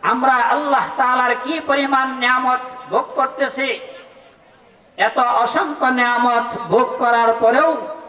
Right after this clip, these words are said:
আমরা কি আল্লাহ তাআলার হুকুম মানতেছি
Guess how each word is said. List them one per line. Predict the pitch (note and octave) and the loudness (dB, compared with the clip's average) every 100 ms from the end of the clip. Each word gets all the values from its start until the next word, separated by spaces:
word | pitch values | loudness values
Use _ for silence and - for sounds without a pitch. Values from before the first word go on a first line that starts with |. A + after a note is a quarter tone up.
| - - - | -20 -20 -6
আমরা | F#3 B3 A#3+ A#3 | -4 0 0 0
কি | A#3 A#3+ | 0 0
আল্লাহ | - C4+ B3 A3 - | 0 0 0 -2 -2
তাআলার | A#3 A3+ A3+ G#3+ | -2 2 2 0
হুকুম | G3 G3 A3+ G#3+ | -2 -2 -2 0
মানতেছি | G#3 G#3 - A3+ A3 E4 E4 C#4 | -2 -2 0 -2 2 2 2 -2